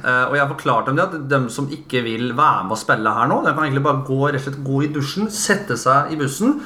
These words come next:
for jeg taper heller femten null med fire mann, enn å ha den der daukjøttgjengen her oppe en gang til. Og når jeg går opp da er ferdig, eh, og venter på laget mitt skal gå ut på banen, og dommeren spør, «Kommer de snart, liksom?» Jeg håper da det, tenker jeg da. Ut kommer to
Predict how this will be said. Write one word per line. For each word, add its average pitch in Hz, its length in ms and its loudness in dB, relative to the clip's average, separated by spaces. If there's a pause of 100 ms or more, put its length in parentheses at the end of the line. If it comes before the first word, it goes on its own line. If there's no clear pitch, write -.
for 156 160 2
jeg 135 80 -4
taper 139 480 0
heller 131 320 2 (160)
femten 156 560 -2
null 233 200 2
med 160 120 0
fire 135 240 2
mann, 262 260 2 (360)
enn 151 140 2
å 165 80 2
ha 143 220 4
den 139 140 2
der 123 240 4
daukjøttgjengen 117 640 -2
her 117 200 6
oppe 117 160 0
en 110 120 -2
gang 107 120 -2
til. 101 160 -6 (360)
Og 160 80 -2
når 190 80 2
jeg 160 200 0
går 143 320 2
opp 139 80 0
da 143 160 4
er 120 100 -2
ferdig, 170 320 2 (540)
eh, 143 540 4 (180)
og 151 120 0
venter 123 360 0
på 135 80 4
laget 110 200 2
mitt 139 160 0
skal 135 120 0
gå 131 120 2
ut 107 80 -2
på 113 80 -2
banen, 147 340 4 (140)
og 151 120 -2
dommeren 135 240 4
spør, 135 200 2
«Kommer 110 240 -2
de 113 80 -8
snart, 131 200 0
liksom?» 294 300 2 (460)
Jeg 165 160 0
håper 135 160 2
da 151 140 6
det, 214 80 4 (260)
tenker 190 220 2
jeg 190 100 4
da. 269 120 4 (360)
Ut 196 160 0
kommer 175 240 4
to 156 220 -2